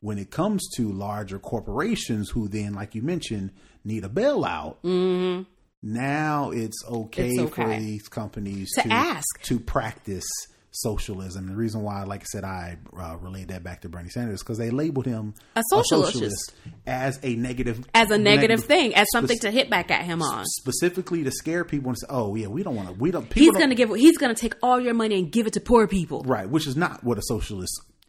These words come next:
Speaker 1: society does. But
Speaker 2: Exactly.
Speaker 1: nevertheless, he got that label, and that could have possibly,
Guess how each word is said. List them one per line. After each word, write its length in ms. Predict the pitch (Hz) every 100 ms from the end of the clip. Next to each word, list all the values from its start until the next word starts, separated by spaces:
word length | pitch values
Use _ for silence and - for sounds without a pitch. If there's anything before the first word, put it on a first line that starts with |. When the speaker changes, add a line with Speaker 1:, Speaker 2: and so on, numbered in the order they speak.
| -
Speaker 1:
society 600 | - 113 - 98 90 85
does. 360 | 110 127 104 98
But 280 | 117 202 190
Speaker 2:
Exactly. 200 | 151 127
Speaker 1:
nevertheless, 520 | 123 117 117 117 104 -
he 80 | 113
got 220 | 110 104
that 120 | 104
label, 480 | 135 143 139 135 123
and 100 | 110
that 200 | 110 -
could 320 | - 151 139
have 280 | 135 110 110
possibly, 760 | - 113 - 117 104 101 98